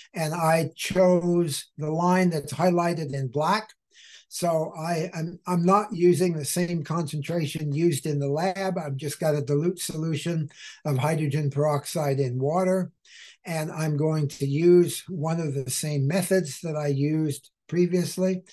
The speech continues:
So we're gonna run it and we're gonna see what we get. And this is what we get. Okay. And does that look sensible? Is that what you would expect?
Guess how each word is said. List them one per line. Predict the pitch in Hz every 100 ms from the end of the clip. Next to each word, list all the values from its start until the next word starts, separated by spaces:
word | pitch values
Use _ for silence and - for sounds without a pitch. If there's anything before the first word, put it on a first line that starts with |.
| - - -
So | - 165
we're | 151
gonna | 143 151 143
run | 127 151 196
it | 214 214 - -
and | 175 151
we're | 143
gonna | 143 143 139 131
see | - 180
what | 156 170
we | 151
get. | 143 110 - _ _ _ - - -
And | 135
this | 147 170
is | 143
what | 185
we | 196
get. | 233 269 269 - _ _ _ _ _ _ _ _ - 131
Okay. | 117 131 165 _ _ _ _ _ _ _ _ _ _ _ _ - _ -
And | 165 175 170 190 214 196 - _ _ _ _ -
does | 151 143 156
that | 185 208 202 _ _
look | 165 165 185 - - _
sensible? | - 175 220 - 175 131 113 - _ _ _ _ _ _ _ _ _ _ _ _ _ _ _ - - - 143
Is | 131
that | 165 185
what | 185 196
you | 175 180
would | 190
expect? | 190 190 - 226 247 175 - _